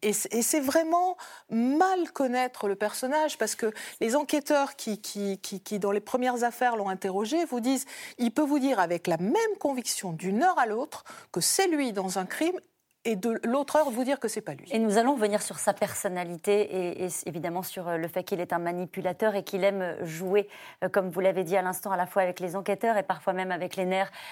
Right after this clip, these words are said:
Speaker 2: euh, des parents, euh, des familles et des, des victimes.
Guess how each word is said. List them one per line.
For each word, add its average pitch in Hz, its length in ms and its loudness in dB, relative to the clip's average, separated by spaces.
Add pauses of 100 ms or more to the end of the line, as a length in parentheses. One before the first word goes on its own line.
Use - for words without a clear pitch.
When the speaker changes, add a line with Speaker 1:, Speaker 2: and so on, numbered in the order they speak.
(140)
Speaker 2:
euh, 180 180 2
des 185 120 2
parents, 185 400 0
euh, 175 80 -4
des 170 160 -2
familles 190 360 0
et 180 40 -2
des, 175 220 -2
des 180 160 -4
victimes. 170 420 -6